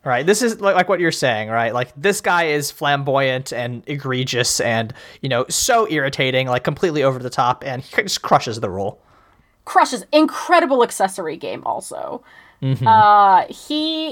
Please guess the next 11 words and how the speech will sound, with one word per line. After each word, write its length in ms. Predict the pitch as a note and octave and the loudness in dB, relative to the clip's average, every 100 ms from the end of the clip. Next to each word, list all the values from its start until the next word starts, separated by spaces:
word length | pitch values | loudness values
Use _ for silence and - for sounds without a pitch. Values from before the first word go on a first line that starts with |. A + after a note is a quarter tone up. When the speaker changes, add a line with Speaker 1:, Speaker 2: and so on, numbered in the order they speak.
| - | -2
Speaker 2:
is 140 | G#3 A3 | -2 -4
obnoxious, 720 | A3+ D#4 D#4+ - D#4 D4 C#4 | 2 2 2 0 0 0 -2
he's 180 | A3 F#3 | -6 -6
beautiful, 680 | A#3+ C4+ C4+ C4+ A#3+ A#3 A#3 | -2 2 2 2 2 2 0
he's, 640 | G#3 F#3 F#3 F3+ - - | -2 -4 -4 -6 -12 -14
he 320 | G3 G#3 F#3+ | -12 -8 -6
is 280 | G3 G3+ - - | -6 -8 -12 -12
so 320 | - - C4 | -6 2 2
polished 580 | C4 A3 G#3+ G#3+ - - | 4 4 4 2 -8 -12
and 140 | G3 | -6
shiny 560 | - G3+ G3 F#3+ F#3+ | 0 0 0 -4 -6